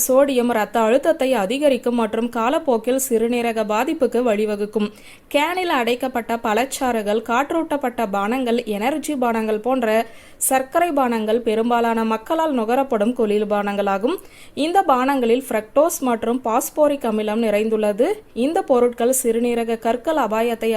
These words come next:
அதிகரிக்கலாம். அதிகமாக இதை உட்கொண்டால் சிறுநீரக செயலிழப்பை கூட ஏற்படுத்தலாம். அடுத்ததாக, சிவப்பு இறைச்சி.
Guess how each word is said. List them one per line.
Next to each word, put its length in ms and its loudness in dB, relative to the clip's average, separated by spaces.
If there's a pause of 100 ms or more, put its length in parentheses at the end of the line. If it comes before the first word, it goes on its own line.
அதிகரிக்கலாம். 640 -2 (480)
அதிகமாக 580 2
இதை 220 2
உட்கொண்டால் 560 2
சிறுநீரக 640 2
செயலிழப்பை 560 -2 (100)
கூட 100 0 (220)
ஏற்படுத்தலாம். 580 0 (600)
அடுத்ததாக, 480 0 (100)
சிவப்பு 360 0 (120)
இறைச்சி. 400 -2